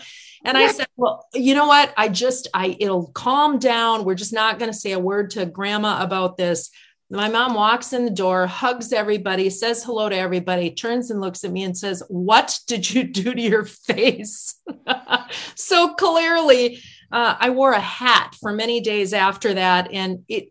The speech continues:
Speaker 1: eventually, I mean, we're talking months, 'cause this was with me a long time. And it,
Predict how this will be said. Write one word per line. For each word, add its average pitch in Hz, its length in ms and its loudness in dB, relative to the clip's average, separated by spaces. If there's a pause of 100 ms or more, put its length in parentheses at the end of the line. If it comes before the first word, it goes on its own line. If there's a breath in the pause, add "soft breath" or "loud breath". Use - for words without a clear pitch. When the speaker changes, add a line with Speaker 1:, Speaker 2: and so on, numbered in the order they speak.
Speaker 1:
eventually, 202 1000 -2
I 208 100 -4
mean, 202 160 -2
we're 196 100 -4
talking 170 500 -4
months, 180 540 -4
'cause 214 160 -4
this 285 200 -6
was 359 160 -6
with 208 240 -6
me 254 140 -4
a 175 60 -4
long 170 320 -4
time. 196 460 -8 (420 soft breath)
And 214 140 -6
it, - 260 -8